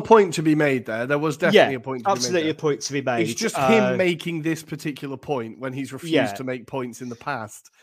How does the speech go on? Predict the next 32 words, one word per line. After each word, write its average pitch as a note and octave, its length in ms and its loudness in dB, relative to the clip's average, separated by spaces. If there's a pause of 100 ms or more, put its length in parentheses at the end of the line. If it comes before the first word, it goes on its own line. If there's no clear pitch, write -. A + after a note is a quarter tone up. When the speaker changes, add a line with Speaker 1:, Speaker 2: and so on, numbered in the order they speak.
(220)
Speaker 1:
is C3+ 160 -4
what C#3 220 -4
sticks - 480 -6
in B2+ 120 -4
the B2 80 -6
craw B2+ 500 -2
a - 20 -4
little A2+ 260 -6
bit, G2+ 220 -10
right? D3 260 0
Speaker 2:
E-, - 120 0
Speaker 1:
Like C3 140 8
Speaker 2:
exactly, C#3+ 500 4
yeah, A2+ 240 -2
'cause - 140 -8
he C4 140 0
said F#3+ 400 2
that C#3+ 240 2
he D#3 140 -2
believes C#3 400 -6
managers E3 380 0
must E3+ 220 -6
set B2 160 -2
a B2+ 40 -8
better F3 300 -2
example A#2+ 560 -6
when A2+ 100 -6
it A2 100 -14
comes A#2+ 240 -10
to A#2 60 -14
respecting A2 500 -12
officials. D3+ 680 -2